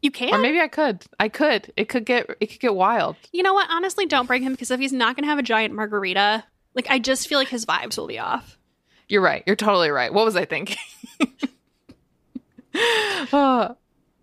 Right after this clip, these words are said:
Speaker 2: what is your obsession this week?
Speaker 1: Okay, so I have a T V obsession this week. So I'm very into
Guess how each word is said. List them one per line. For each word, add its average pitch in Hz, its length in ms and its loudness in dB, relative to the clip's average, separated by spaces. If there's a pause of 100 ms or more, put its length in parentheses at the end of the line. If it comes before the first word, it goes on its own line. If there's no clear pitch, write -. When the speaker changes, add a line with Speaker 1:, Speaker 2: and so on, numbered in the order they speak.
(120)
Speaker 2:
what 190 200 2
is 202 140 2
your 180 100 4
obsession - 540 -4 (160)
this - 180 -6
week? - 300 -8 (500)
Speaker 1:
Okay, 247 220 2
so 233 100 -4
I 233 40 4
have 240 60 2
a 226 40 0
T - 300 -2
V 269 120 -2
obsession - 460 -6
this - 220 -12
week. - 300 -16 (120)
So 240 480 2 (100)
I'm 226 280 -2
very 262 340 2
into 220 800 -2